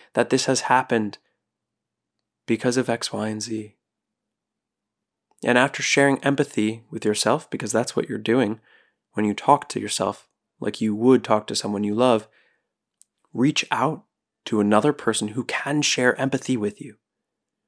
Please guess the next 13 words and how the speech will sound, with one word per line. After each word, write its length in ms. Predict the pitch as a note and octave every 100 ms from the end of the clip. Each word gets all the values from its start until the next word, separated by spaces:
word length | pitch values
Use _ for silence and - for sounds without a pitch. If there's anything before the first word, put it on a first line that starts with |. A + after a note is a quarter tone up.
| _ _ _ _ _ -
So 280 | - B2
in 80 | A#2+
a 40 | A2+
sense, 400 | - E3 C#3+ - - _ _ _ _
if 160 | - C#3
you 80 | C3+
know 320 | C3 C3+ C#3+
you're 200 | D3 B2
feeling 360 | - C3 B2
shame, 500 | A2+ - A2 C3+ E3 _ _ _ _ -
you 200 | B2 B2+
are 180 | D3 -
also 460 | A#2 A#2 - C#3